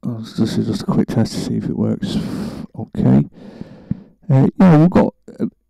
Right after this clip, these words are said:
some new stuff for twenty twenty-two, and then we're gonna carry on with the C plus plus, uh, on Linux Fedora Workstation thirty-five.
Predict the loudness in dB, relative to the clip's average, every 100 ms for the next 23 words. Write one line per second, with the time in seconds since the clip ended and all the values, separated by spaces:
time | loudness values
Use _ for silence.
0 | _ _ -2 4 6 6 6 2 4 2
1 | 2 2 2 2 4 6 6 4 0 -4
2 | -2 2 2 2 -2 -6 0 2 4 2
3 | 0 0 -2 0 -2 0 0 0 -2 -6
4 | -16 _ -4 -2 -2 -2 -2 -2 -4 -6
5 | -6 -2 2 2 4 2 2 -2 -2 -2
6 | -2 -2 -2 -4 -2 0 0 0 0 0
7 | 0